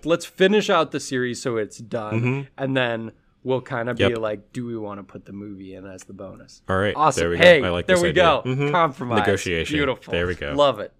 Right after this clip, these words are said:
Speaker 2: Oh,
Speaker 1: D-,
Speaker 2: boy.
Speaker 1: thank you for putting
Speaker 2: Um,
Speaker 1: up with me, <laughs> dude.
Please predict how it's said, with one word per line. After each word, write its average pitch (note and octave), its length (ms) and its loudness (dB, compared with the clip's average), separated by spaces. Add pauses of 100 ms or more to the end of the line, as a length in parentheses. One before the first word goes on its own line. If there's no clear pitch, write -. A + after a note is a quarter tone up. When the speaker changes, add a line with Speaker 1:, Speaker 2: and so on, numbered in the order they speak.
(320)
Speaker 2:
Oh, C3+ 320 6
Speaker 1:
D-, F#3+ 80 -2
Speaker 2:
boy. F#3 100 -2
Speaker 1:
thank A#3+ 280 8
you F3 80 -2
for D3 140 0
putting A2 260 6
Speaker 2:
Um, A2 80 4
Speaker 1:
up A2 160 -4
with A2+ 160 -8
me, E3+ 100 2 (220)
<laughs> - 160 -4
dude. D4+ 360 4